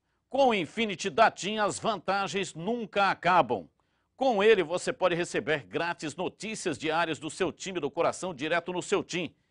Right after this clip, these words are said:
E sem pagar nada a mais por isso. Se você é Infinity, ative grátis o Infinity Torcedor ligando asterisco dois dois dois.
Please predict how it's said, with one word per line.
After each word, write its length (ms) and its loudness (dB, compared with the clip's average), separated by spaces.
E 160 -2
sem 380 -2
pagar 480 0
nada 680 2
a 20 6
mais 300 0
por 180 0
isso. 360 -4
Se 220 -4
você 420 2
é 160 2
Infinity, 580 -6
ative 400 -4
grátis 460 -4
o 80 -8
Infinity 540 -8
Torcedor 680 0
ligando 600 -2
asterisco 680 -2
dois 460 -2
dois 280 0
dois. 560 0